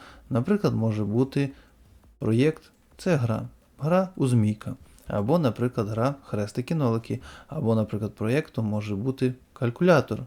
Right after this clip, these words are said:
який буде обчислювати не лише додавання двох чисел, віднімання,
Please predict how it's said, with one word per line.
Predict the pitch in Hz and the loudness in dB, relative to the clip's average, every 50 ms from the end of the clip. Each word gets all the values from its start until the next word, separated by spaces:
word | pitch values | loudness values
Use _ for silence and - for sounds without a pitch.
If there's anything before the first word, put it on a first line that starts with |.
| - - | -10 -6
який | - 110 110 131 170 170 | -4 -2 0 2 0 2
буде | 143 123 110 110 | 2 2 2 2
обчислювати | 104 104 - - 156 - - 147 135 127 127 123 - 127 120 - - - - - - _ | 2 0 -2 -4 -6 -4 0 2 2 2 2 2 2 0 0 0 -6 -14 -20 -20 -10 _
не | - 127 107 | 0 2 2
лише | 107 113 151 170 - - 170 156 131 127 - - - | 4 4 4 2 2 0 0 -2 -2 -4 -6 -12 -10
додавання | 160 131 123 120 120 123 120 117 113 110 107 107 107 | -2 2 4 6 6 6 6 6 6 4 4 2 2
двох | 107 107 113 107 - - | 0 0 0 -2 -2 -2
чисел, | - 117 104 - - 95 101 | -4 -4 -2 -2 -2 -2 0
віднімання, | 107 110 107 110 110 107 104 104 95 - - - | 0 2 2 4 4 4 2 0 0 -2 -6 -8